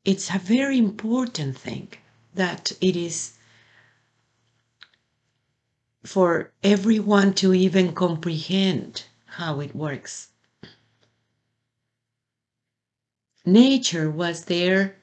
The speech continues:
and nothing was hurting you. Nothing was hurting human beings. Everything was about perfect harmony with nature.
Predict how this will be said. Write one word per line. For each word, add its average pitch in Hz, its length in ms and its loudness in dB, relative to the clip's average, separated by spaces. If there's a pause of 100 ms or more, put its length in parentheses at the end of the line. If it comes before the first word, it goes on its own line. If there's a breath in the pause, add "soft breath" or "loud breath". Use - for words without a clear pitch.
and 165 140 -6
nothing 170 600 -4
was 170 300 -8 (100)
hurting 165 400 -8
you. 151 300 -10 (1500 soft breath)
Nothing 196 600 4
was 190 260 0
hurting 185 480 0
human 190 540 0
beings. 180 640 -4 (1000)
Everything 214 680 4
was 190 420 -2
about 175 600 -6 (100)
perfect 185 460 -4
harmony 170 760 -4 (1040)
with 190 260 -2
nature. 185 560 -2